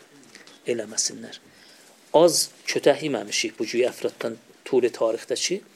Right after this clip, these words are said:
İbn-i Mülcən kimi zahirləri Quran oxuyan idi. Zahirləri namaz qılan idi,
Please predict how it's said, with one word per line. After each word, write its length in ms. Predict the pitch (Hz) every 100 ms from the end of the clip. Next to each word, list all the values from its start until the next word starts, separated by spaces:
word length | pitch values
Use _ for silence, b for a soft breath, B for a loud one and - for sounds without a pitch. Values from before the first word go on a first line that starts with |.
| b b b
İbn-i 300 | 160 151 135 135
Mülcən 380 | 127 127 147 120
kimi 220 | 113 113
zahirləri 560 | 131 123 120 123 123 139
Quran 300 | 143 131 123
oxuyan 380 | 113 127 123 110
idi. 140 | - - - _ _ _ b b b b b -
Zahirləri 540 | 135 131 135 127 151
namaz 240 | 147 139 127
qılan 260 | - 143 170
idi, 220 | 185 208